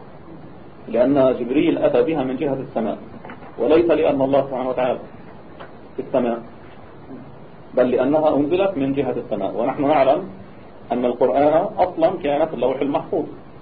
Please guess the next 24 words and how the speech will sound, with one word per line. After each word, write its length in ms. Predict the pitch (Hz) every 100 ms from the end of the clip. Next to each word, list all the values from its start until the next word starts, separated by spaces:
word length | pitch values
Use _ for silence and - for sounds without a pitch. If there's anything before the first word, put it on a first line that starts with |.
| - - - - -
وأن 260 | 113 120 120
الله، 520 | 120 117 120 131 135
وأن 220 | 123 123
الله 220 | 127 127
سبحانه 320 | - - 131
وتعالى 280 | 120 127 123
كان 180 | 113 120
يأمر 460 | 123 135 117 110 104
جبريل 280 | 110 123 123
عليه 260 | 113 123 110
السلام 440 | 113 127 151 180
بأن 400 | 127 123 123 120 - - - - -
يأخذ 380 | 110 147 139 127
ال-، 760 | 120 117 107 98 98 98 - - - - - -
القرآن 460 | - 131 - 156 147
من 160 | 160
اللوح 260 | 156 151 151
المحفوظ. 500 | 135 135 - 165 190 - - -
وقال 460 | - 147 160 147 147
العلماء 420 | 123 123 123 160
طبعا 320 | 151 139 143
أنه 280 | 135 135 135
نزل، 260 | 143 147 120
آه، 200 | 117